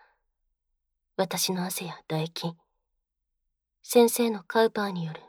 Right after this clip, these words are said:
摩擦の影響でしょう。私の体に直接注ぎ込むという点では、今回も中出しセックスの一環でしたね。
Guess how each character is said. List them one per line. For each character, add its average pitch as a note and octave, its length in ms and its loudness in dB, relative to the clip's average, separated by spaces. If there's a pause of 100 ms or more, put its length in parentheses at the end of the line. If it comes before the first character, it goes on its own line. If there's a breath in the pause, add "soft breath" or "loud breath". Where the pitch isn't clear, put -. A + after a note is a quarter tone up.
摩 E3+ 60 -4
擦 F3+ 280 -6
の F#3 100 -2
影 F#3 180 -4
響 F#3+ 180 -10
で F#3+ 100 -14
し - 200 -4
ょ - 20 -12
う。 - 140 -16 (3250)
私 F#3 360 -2
の F#3 120 -10
体 F#3+ 360 -6
に F#3+ 240 -12
直 - 160 -8
接 - 400 -6
注 G#3 100 -6
ぎ F#3+ 120 -8
込 A3 120 -8
む G#3 140 -8
と F#3 100 -10
い E3+ 120 -8
う E3 80 -16
点 F3 240 -2
で F#3 120 -8
は、 E3+ 200 -12 (1000)
今 B3 220 6
回 A3 180 -6
も E3+ 140 -10
中 F3 260 -4
出 G3+ 120 -8
し - 80 -6
セ - 160 -6
ッ - 60 -20
ク - 120 -6
ス - 120 -4
の E3 160 -6
一 F3 160 -14
環 F#3 200 -4
で F#3+ 100 -8
し - 80 -6
た G3 140 -14
ね。 E3+ 260 -12